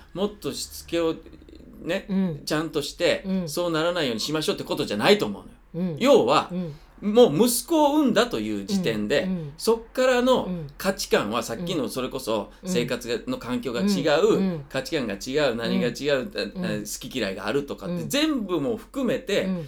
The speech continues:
Speaker 1: どんなにあがこうが、
Speaker 2: うん。
Speaker 1: 誰かの旦那になる。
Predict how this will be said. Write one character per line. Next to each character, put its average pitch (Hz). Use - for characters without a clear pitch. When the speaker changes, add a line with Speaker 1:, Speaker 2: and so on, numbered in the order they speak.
Speaker 1:
ど 262
ん 339
な 311
に 302
あ 220
が 247
こ 240
う 104
が、 110
Speaker 2:
う 180
ん。 165
Speaker 1:
誰 196
か 214
の 143
旦 123
那 117
に 120
な 101
る。 -